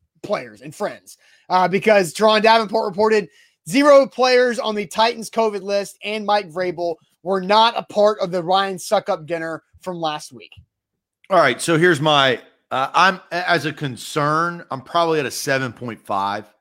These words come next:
Speaker 1: Oh.
Speaker 2: Um, and the reason why is from what we know, and we don't know everything. Nobody knows everything, right? I mean, that, that, it, these are the facts, right? You can he-, people can tell you stuff, but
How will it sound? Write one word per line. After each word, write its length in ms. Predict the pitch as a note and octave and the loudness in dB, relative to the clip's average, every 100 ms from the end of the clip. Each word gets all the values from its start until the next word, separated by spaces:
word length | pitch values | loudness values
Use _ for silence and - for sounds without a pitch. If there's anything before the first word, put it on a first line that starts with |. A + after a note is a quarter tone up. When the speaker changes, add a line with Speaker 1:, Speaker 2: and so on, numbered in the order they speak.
| _ _ | _ _
Speaker 1:
Oh. 240 | D#3+ G3 A2 | -6 -6 -6
Speaker 2:
Um, 420 | A2 G#2+ G2 F2 _ _ _ _ | -6 -6 -6 -10 _ _ _ _
and 140 | C3+ C#3 | -10 -6
the 80 | C#3+ | -2
reason 400 | F3 D#3 E3 B2+ | -2 -2 -2 0
why 500 | A#2+ B2 B2+ C3 A#2+ | 4 4 4 2 0
is 680 | A#2+ B2 A#2+ A#2 A2 - - _ _ _ _ _ _ _ _ | 2 4 4 0 -4 -14 -18 _ _ _ _ _ _ _ _
from 260 | - D#3+ D3 | -2 0 2
what 260 | F#3 G#3 | 2 2
we 120 | F#3+ | 0
know, 340 | F#3 B2+ A#2+ C3 | 0 2 2 2
and 140 | C3+ | 0
we 80 | C#3+ | 0
don't 180 | D3 D3 | 2 2
know 180 | C#3+ C3 | 2 4
everything. 540 | B2 F2+ D#2+ E2 F2 | 2 0 -12 -14 -6
Nobody 380 | A#2 B2+ B2+ A2+ | -4 0 -2 -2
knows 260 | G#2+ F#2+ | -4 -6
everything, 480 | F2+ E2 D#2+ D2+ C2 _ _ | -8 -14 -18 -20 -20 _ _
right? 260 | G2 G2+ G2+ - | -8 -6 -6 -10
I 40 | |
mean, 160 | G2 F#2+ | -10 -4
that, 260 | A2 G2+ | -4 -2
that, 180 | A#2 A#2+ | 0 2
it, 180 | A#2+ G#2+ | 0 0
these 220 | C3 C3+ | -2 2
are 100 | C#3 | 2
the 80 | A#2+ | 2
facts, 520 | - D#2+ - - - | -2 -10 -12 -16 -6
right? 180 | A#2 B2 | -2 -2
You 140 | B2+ | -2
can 120 | B2 A#2+ | -4 -2
he-, 280 | C#3+ C#3 | 0 0
people 360 | C3+ - E3+ C#3+ | -2 0 2 2
can 160 | B2+ A2 | -2 -2
tell 220 | F3 E3+ | 2 4
you 140 | D#3+ | 2
stuff, 480 | D3 E3+ D3+ C#3+ - | 2 4 4 4 -2
but 300 | C#3 C3+ A#2+ | 0 0 0